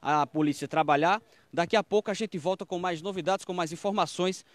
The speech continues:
sobre, mais uma vez, que os elementos invadiram a cidade de Santa Cruz do Capibaribe, onde um dos assaltantes acabou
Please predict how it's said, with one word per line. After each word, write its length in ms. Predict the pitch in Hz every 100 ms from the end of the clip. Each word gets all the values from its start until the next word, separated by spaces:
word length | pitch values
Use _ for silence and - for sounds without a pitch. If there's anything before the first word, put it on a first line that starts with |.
| _ -
sobre, 520 | - 180 175 170 165
mais 380 | 135 151 208 202
uma 120 | 202
vez, 200 | 156 185
que 60 | 170
os 80 | 151
elementos 520 | 190 151 165 - - _ -
invadiram 520 | 180 175 147 165 190
a 80 | 180
cidade 340 | 156 151 175
de 140 | 165 165
Santa 240 | 180 170
Cruz 180 | 156 156
do 100 | 165
Capibaribe, 600 | - - 156 156 175 196 _ -
onde 280 | 175 180 185
um 160 | 214 247
dos 160 | 185
assaltantes 520 | 185 214 196 190 190
acabou 500 | 208 190 135 160 175